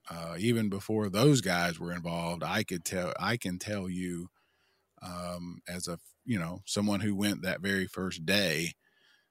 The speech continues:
uh, and has been going every day, every year since oh seven, they listen.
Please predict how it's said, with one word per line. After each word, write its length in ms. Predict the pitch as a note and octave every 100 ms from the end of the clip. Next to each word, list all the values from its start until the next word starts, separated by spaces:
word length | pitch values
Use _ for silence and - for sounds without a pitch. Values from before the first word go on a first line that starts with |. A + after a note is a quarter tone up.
| _
uh, 400 | G#2+ F#2 F2+ F2 F2
and 100 | F#2+
has 100 | F#2
been 200 | G2 F#2+
going 360 | F2+ F2+ F2+
every 240 | F#2 F2+ F2
day, 300 | E2+ F2 E2+
every 320 | G2 F2+ F2+ - _
year 260 | F#2+ F#2 E2+
since 320 | - F2+ - -
oh 120 | E2+ E2
seven, 520 | - E3+ D3 G2 F#2 _ _ - - - _ _ -
they 120 | B2+
listen. 540 | B2+ C#3+ - C#2 D2